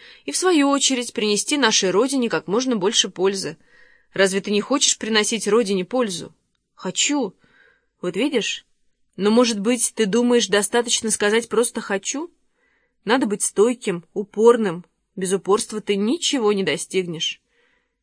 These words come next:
«Я буду теперь упорным». «Вот хорошо», — сказал Игорь Александрович. «Надо быть честным. А разве ты честен? Ты обманывал мать, обманывал учительницу,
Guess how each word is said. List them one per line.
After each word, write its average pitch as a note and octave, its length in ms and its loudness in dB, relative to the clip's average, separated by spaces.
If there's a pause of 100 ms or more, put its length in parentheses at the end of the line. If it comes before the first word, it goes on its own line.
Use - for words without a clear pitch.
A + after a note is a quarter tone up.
(200)
«Я C4 200 2
буду G#3+ 320 -2
теперь F#3+ 420 -2
упорным». F#3 680 -2 (480)
«Вот B3+ 180 -2
хорошо», — - 560 -6 (220)
сказал F3 400 -4
Игорь E3+ 220 -2
Александрович. E3 760 -6 (480)
«Надо B3 160 2
быть C#4 180 -2
честным. C#4+ 540 -4 (460)
А G3 80 2
разве A3+ 260 2
ты B3+ 400 -4 (140)
честен? D4 560 -4 (280)
Ты C#4+ 100 2
обманывал A3 500 4
мать, F#3+ 440 -2 (200)
обманывал G#3+ 500 2
учительницу, F#3+ 880 -4